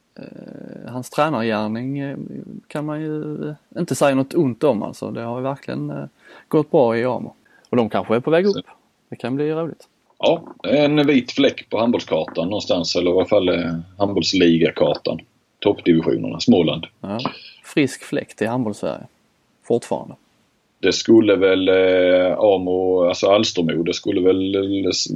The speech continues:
Speaker 2: nästan garanterat, om de skulle gå upp i högsta serien, skulle ju definitivt vara den absolut minsta orten som är i en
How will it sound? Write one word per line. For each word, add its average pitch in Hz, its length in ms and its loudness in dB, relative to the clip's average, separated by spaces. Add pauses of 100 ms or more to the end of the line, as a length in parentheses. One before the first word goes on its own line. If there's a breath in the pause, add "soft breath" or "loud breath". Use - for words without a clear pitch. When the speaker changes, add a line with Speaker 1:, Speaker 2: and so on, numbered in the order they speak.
(160)
Speaker 2:
nästan 110 500 2
garanterat, 110 600 2
om 117 180 0
de 120 120 0
skulle 123 200 -4
gå 120 100 4
upp 120 80 -2
i 113 40 2
högsta 117 260 0
serien, 120 280 2
skulle 110 240 -6
ju 110 240 -2
definitivt 107 640 -2
vara 98 280 4 (100)
den 95 180 -2
absolut 107 340 0
minsta 90 500 -2 (1200)
orten 85 540 0
som 101 220 -2
är 113 80 4
i 87 340 -2
en 87 300 -4